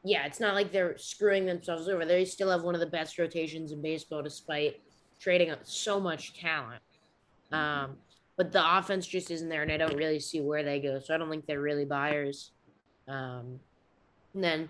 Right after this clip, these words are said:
Speaker 2: Yeah.
Speaker 1: Tigers, Royals, Twins, sellers. Um, shout out the Tigers, though, for their competency. I respect it.
Speaker 2: Right.
Speaker 1: Uh, A L East.
Speaker 2: Seven and oh.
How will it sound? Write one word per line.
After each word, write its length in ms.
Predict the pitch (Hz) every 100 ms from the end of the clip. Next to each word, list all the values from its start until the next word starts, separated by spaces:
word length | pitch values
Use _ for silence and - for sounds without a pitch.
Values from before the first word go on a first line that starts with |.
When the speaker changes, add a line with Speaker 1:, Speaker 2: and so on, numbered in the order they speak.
| - _
Speaker 2:
Yeah. 80 | -
Speaker 1:
Tigers, 440 | 185 185 185 165
Royals, 340 | 175 175 170 165
Twins, 440 | - 170 160 156
sellers. 840 | - - - 165 151 151 143 139 - _ _ _ _ _ -
Um, 580 | 156 151 147 143 139 143 _ _ _ _ _ _
shout 200 | 233 277
out 120 | 285
the 80 | 220
Tigers, 460 | 208 214 196 175
though, 240 | 156 165 160
for 140 | 170
their 160 | 165 160
competency. 680 | 170 170 160 156 143 - 143
I 60 |
respect 520 | 139 139 - 151 139 139
it. 200 | 139 - _ - _ -
Speaker 2:
Right. 160 | - 196
Speaker 1:
Uh, 280 | 143 143 143 - _ _ _ _ 185
A 120 | 226
L 200 | 233 214
East. 440 | 208 208 208 -
Speaker 2:
Seven 140 | -
and 0 |
oh. 40 | -